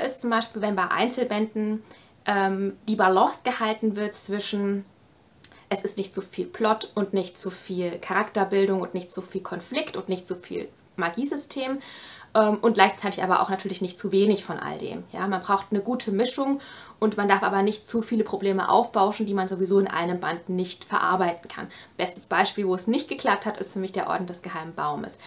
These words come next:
Ist ja im Deutschen zwar ein Zweiteiler, aber im englischen Original ein Buch, ne?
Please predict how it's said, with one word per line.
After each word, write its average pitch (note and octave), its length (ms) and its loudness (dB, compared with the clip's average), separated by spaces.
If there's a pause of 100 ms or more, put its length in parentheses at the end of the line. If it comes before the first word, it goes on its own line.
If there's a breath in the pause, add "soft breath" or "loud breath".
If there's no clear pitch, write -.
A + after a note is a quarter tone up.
(180 loud breath)
Ist G3+ 180 0
ja G3+ 80 8
im F#3 160 2
Deutschen G3 340 4
zwar F3+ 180 -4
ein E3+ 120 -6
Zweiteiler, B3 640 2
aber F#3+ 120 4
im F#3+ 80 -2
englischen F#3+ 380 -2
Original E3+ 440 -6
ein D3 260 -6
Buch, - 360 -14
ne? C#4 160 0